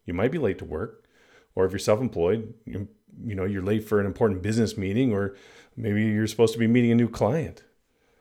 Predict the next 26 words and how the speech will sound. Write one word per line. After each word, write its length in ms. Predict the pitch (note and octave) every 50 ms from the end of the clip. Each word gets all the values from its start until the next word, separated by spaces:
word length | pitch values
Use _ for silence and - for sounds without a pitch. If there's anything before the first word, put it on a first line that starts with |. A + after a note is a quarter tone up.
| _ _ _ _ _ _ _ _ _ _ _ _
You're 160 | - A2 A2+ A#2
off 160 | D3 D3+ -
to 140 | - C#3 B2+
a 40 |
rocky 320 | A#2+ A#2+ A2+ A2 - A2+ G#2
start. 400 | - - - E2+ D#2 D2+ - - - _ -
You're 140 | G2+ F#2+
dreading 420 | F2 F2+ F#2 G2+ G#2+ G#2 G#2 G#2 G2
the 100 | F#2 E2+
day, 360 | E2 E2+ E2 D#2+ E2 E2+ F2
dreading 340 | F2+ F#2 G#2 B2 C#3+ D#3 D3+
the 80 | C#3 A#2
traffic, 460 | - - A2 G#2 G#2+ G2+ A2 G#2 G2
or 80 | G2 G2
you 160 | G2 G2+ F#2+
just 640 | F#2+ F#2 G2 G#2+ A#2 B2+ C3+ - - - - - - _ _ _ _ _ _ _ _ -
can't 260 | - A#2+ A#2 B2+ B2+
seem 420 | - - A#2 A2 A2 G#2+ G#2+ G#2+ G#2
to 160 | - G#2+ F#2
be 200 | F2 F2 F#2+ F#2
able 260 | F#2+ G#2 G2 G2+ G2
to 240 | G2 - - E2+ E2
wake 260 | E2 F2+ F2+ F2 -
up 160 | F2 D#2 -
your 100 | F2 D#2+
brain. 420 | D#2 - A#2+ C#3+ C3+ F2+ - -